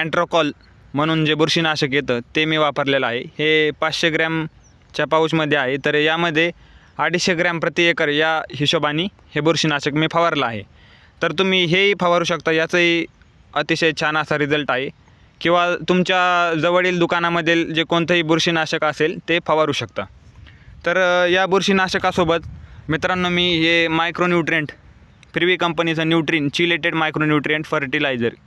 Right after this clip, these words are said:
हे वापरलेलं आहे. तर हे सुद्धा पाचशे ग्रॅमच्या पॅकिंगमध्ये आहे. तर हे सुद्धा अडीचशे ग्रॅम प्रति एकर ह्या हिशोबाने वापरायचे आहे. तर, अ, हे दोन फवारल्याच्या नंतर जर मित्रांनो, तुमच्या झाडाला तुम्ही एकदा,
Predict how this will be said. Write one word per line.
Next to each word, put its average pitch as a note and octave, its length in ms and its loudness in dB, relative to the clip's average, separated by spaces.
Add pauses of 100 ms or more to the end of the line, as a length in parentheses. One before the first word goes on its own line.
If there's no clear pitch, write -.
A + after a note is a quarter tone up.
(120)
हे D#3 80 0
वापरलेलं C#3+ 500 0
आहे. B2+ 180 -2 (480)
तर D3+ 80 0
हे F3 180 2
सुद्धा F3+ 240 0
पाचशे F#3 340 -2
ग्रॅमच्या F3+ 360 -2
पॅकिंगमध्ये E3+ 520 -2
आहे. D3 160 -2 (480)
तर D3+ 80 0
हे E3 200 2
सुद्धा F3 500 2
अडीचशे F3 300 0
ग्रॅम F3 220 -2
प्रति F3 240 -2
एकर E3+ 260 0
ह्या D#3+ 140 2
हिशोबाने E3 640 -2
वापरायचे D3+ 520 -2
आहे. G2+ 160 -2 (840)
तर, E3 140 0
अ, E3 420 0 (680)
हे F#3 180 0
दोन G#3 280 2
फवारल्याच्या G3 480 2
नंतर F#3+ 340 0
जर F#3+ 220 2
मित्रांनो, F#3 560 0 (500)
तुमच्या G3 260 2
झाडाला F#3 400 2
तुम्ही F#3+ 280 2
एकदा, D#3+ 680 2